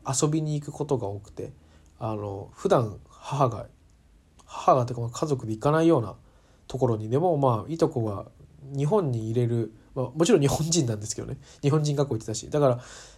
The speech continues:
日本の楽しみたい的なとこあると思うんで、日本にいれるうちに行きたい、あそことかっていうところに結構みんなで行ってたりしたの結構楽しいんですよ。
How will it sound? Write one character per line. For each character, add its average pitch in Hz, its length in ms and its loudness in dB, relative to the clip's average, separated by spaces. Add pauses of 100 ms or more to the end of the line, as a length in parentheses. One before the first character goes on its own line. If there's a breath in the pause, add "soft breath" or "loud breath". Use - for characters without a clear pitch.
(120 loud breath)
日 151 100 2
本 180 260 4
の 117 100 0
楽 135 260 2
し 127 160 -4
み 139 100 -2
た 135 100 4
い 127 60 6
的 127 120 2
な 123 60 2
と 123 100 2
こ 113 60 0
あ 107 60 -2
る - 40 -4
と 113 80 -6
思 107 160 -4
う - 40 -10
ん 107 40 -10
で、 135 220 2
日 113 80 -4
本 151 240 0
に 117 300 -4 (560)
い 135 80 2
れ 135 80 8
る 131 80 8
う 127 40 6
ち 123 140 -2
に 123 80 0
行 120 100 -2
き - 60 -18
た 160 120 6
い、 113 120 -2 (140)
あ 120 100 -6
そ 117 140 -4
こ 104 140 -8
と - 100 -16
か 117 100 -14
っ - 20 -14
て - 80 -4
い 139 40 2
う - 20 -8
と 160 80 0
こ 196 60 2
ろ 196 100 4
に 123 120 -2
結 113 180 -6
構 - 260 -14 (560)
み 127 80 -6
ん - 20 -6
な 117 80 0
で 107 80 -6
行 104 40 -12
っ 104 40 -16
て - 80 -16
た 123 60 -8
り 113 80 -6
し - 60 -10
た 117 60 -8
の 110 60 -8
結 165 120 -4
構 135 220 -2
楽 139 120 2
し - 80 -4
い 135 40 -6
ん 120 40 -4
で 117 60 -10
す - 80 -16
よ。 - 60 -18